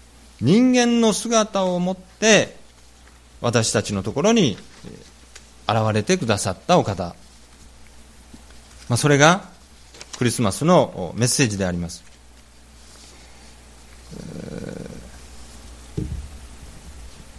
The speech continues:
私たちが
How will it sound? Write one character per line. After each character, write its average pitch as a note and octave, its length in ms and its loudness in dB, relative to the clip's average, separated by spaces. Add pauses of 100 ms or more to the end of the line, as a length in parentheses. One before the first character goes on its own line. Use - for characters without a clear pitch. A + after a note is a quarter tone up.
(1500)
私 C#3+ 280 4
た - 120 6
ち C#3 100 -2
が C3 360 4